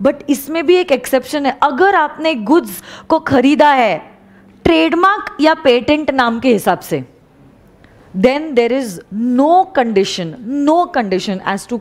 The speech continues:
quality or fitness। तो मैंने कहा मुझे, अ, Daikin का ही एसी चाहिए। जब मैं विजय सेल्स में जाती हूँ, उस दुकानदार को मैं कहती हूँ, "नहीं भाई साहब, मुझे Daikin का ही एसी चाहिए।"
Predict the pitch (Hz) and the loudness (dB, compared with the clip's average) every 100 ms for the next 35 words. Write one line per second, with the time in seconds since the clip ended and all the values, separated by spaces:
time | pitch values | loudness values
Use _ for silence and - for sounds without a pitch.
0 | 208 175 175 196 185 170 151 139 131 - | -2 -2 -2 -2 -4 -4 -10 -10 -12 -12
1 | - - - - - - 294 302 320 302 | -16 -18 -20 -18 -6 0 0 0 0 0
2 | 302 330 311 247 330 339 - - - - | 0 -2 -2 0 2 2 -4 -14 -20 -8
3 | - 226 202 202 277 277 277 403 403 359 | 0 2 2 2 2 2 2 0 2 4
4 | 403 453 339 320 277 240 165 139 - _ | 4 4 2 0 2 2 2 -4 -12 _
5 | _ _ _ _ _ _ _ _ - 269 | _ _ _ _ _ _ _ _ 0 2
6 | 294 262 214 285 320 269 269 240 285 247 | 2 2 4 4 2 0 -2 -2 0 0
7 | 208 269 294 381 - - _ - - 440 | 0 2 2 0 -8 -20 _ -8 0 2
8 | 427 302 - 302 294 294 285 311 311 285 | 2 0 2 2 2 2 2 -2 -2 0
9 | 233 262 349 - - 302 370 381 311 285 | 0 0 -2 -4 -4 0 0 2 0 2
10 | 330 381 370 359 427 311 311 330 - 453 | -2 -2 -2 0 2 2 2 0 0 0
11 | 453 392 359 403 466 370 330 320 277 202 | 0 2 4 4 4 2 0 2 4 2
12 | 165 | 0